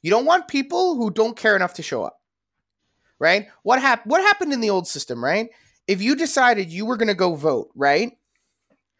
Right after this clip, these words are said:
And then, you know, you would go, you would maybe read up on the candidates, you'd go show up in person, you'd cast your ballot. No one needs to even necessarily know who you're voting for, right?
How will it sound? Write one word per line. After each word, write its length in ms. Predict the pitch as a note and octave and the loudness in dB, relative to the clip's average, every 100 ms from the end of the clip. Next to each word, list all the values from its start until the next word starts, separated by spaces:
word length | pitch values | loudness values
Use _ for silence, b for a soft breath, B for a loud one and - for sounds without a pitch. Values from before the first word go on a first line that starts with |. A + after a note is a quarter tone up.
| b b b | b b b
And 200 | F3+ G3 | -4 0
then, 460 | A3+ B3+ C4 C4 A#3+ _ | 4 4 4 0 -6 _
you 160 | - A3+ | -4 -2
know, 400 | G3 F3+ F3 E3 F#3 | 2 2 0 -4 -6
you 100 | F#3+ | -2
would 160 | E3 | -2
go, 440 | D#3 E3+ E3+ E3+ E3+ | 2 4 4 4 0
you 160 | C#3+ | -4
would 100 | C3+ | -2
maybe 240 | C3+ C#3 C3 | -2 -2 -4
read 220 | C3+ D3 | -2 -2
up 100 | D#3+ | 0
on 120 | E3+ | -2
the 60 | E3 | -2
candidates, 600 | - F3 E3 D#3+ D#3+ D#3+ | -2 0 0 0 -2 -4
you'd 140 | C3 | -8
go 180 | C3 D3 | -2 -2
show 200 | D3+ D3+ | -2 -4
up 100 | C3+ | -4
in 100 | D3 | -8
person, 480 | - G#3+ G3+ G#3+ F3+ | -2 -2 0 -4 -6
you'd 140 | C3+ | -10
cast 340 | - E3+ D3 - | -2 -2 -2 -10
your 100 | D3 | -2
ballot. 520 | G3 F#3+ F#3 F#3+ F3+ b b - | 2 2 2 0 -4 b b -4
No 140 | A#3 | 0
one 160 | D#4+ E4 | 2 2
needs 220 | D4+ - | 0 0
to 80 | C#4 | 0
even 180 | B3+ B3 | 0 0
necessarily 400 | A#3+ B3 A3+ A3 | 0 2 2 2
know 140 | G#3 | 0
who 100 | F#3+ | 0
you're 120 | F3+ | -4
voting 320 | E3 E3+ C#3 A#2 | 0 0 0 -6
for, 200 | G#2 A2+ | -12 -6
right? 280 | B2 E3+ | -4 -4